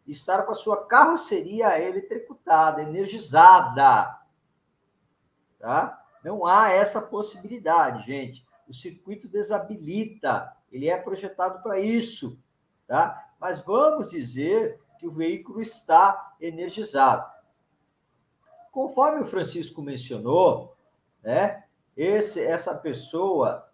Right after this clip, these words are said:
<clears throat> ele já botou a mão no carro do lado do motorista. Se tivesse energizado ali, ele já seria eletrocutado. Não ia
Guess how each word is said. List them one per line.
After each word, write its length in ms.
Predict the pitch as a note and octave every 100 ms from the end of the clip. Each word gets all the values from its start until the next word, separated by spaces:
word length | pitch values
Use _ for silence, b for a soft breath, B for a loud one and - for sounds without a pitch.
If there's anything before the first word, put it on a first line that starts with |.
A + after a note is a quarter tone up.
| _
<clears throat> 580 | - - - - _ -
ele 240 | C#3+ E3+ E3
já 180 | F#3
botou 640 | F#3+ A3 A3+ - G#3 C4+ C4
a 120 | E3+
mão 260 | F#3+ G3+
no 160 | D#3+ C3
carro 560 | D#3 G3 G3+ B2+ A#2+ C3
do 160 | F3+
lado 360 | F#3+ G3 G#3 G3+
do 80 | G3+
motorista. 920 | A3 A#3+ G3+ F3+ F#3 - - - - _ _ _ _ _ _ _
Se 140 | -
tivesse 460 | - G3 A3+ C4 -
energizado 720 | A#3+ A3 F#3 F3 G3 G#3+ G#3+
ali, 280 | G3+ F3+ G3+
ele 180 | A3 G#3
já 140 | G#3
seria 360 | G#3 A3+ F3 F#3
eletrocutado. 800 | F#3+ G3 A3 - - - - A#2 _ _ _ _ _ _ _ _ _ _ _ D3
Não 420 | G3 G#3 F#3+ F#3
ia 640 | G#3 A3+ A#3 A3+ A3 -